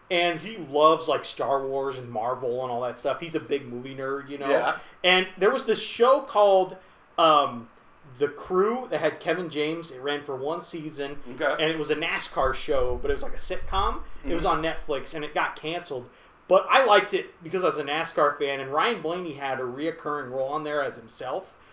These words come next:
Speaker 1: but he was kinda playing a fictionalized version of himself, and he had, like, this, like, fake feud with Kevin James.
Speaker 2: Yeah.
Speaker 1: And it, he was really funny. And ever since then, I'm like, "Man, he'd be a good S N L host," <laughs> which I know is a lot of steps to get to S N L,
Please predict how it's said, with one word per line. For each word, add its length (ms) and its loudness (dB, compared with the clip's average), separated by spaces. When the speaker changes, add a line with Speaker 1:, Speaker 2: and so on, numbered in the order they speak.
Speaker 1:
but 80 0
he 40 0
was 120 -6
kinda 240 0
playing 300 -2
a 200 -8
fictionalized 500 -8
version 300 -10
of 80 -10
himself, 420 -4
and 80 -12
he 80 -6
had, 160 -4
like, 180 -8
this, 260 -4
like, 320 -6
fake 280 0
feud 360 -16
with 160 -10
Kevin 360 -6
James. 520 -14
Speaker 2:
Yeah. 420 -4
Speaker 1:
And 120 4
it, 120 0
he 160 -4
was 260 4
really 340 -2
funny. 460 -4
And 120 4
ever 180 2
since 300 -4
then, 160 0
I'm 120 0
like, 160 0
"Man, 240 -2
he'd 180 -8
be 100 2
a 80 6
good 180 2
S 220 2
N 80 -6
L 120 2
host," 480 -6
<laughs> 100 -10
which 180 2
I 80 8
know 200 8
is 80 4
a 40 4
lot 320 6
of 80 6
steps 420 6
to 100 2
get 220 0
to 60 -2
S 220 4
N 60 4
L, 280 6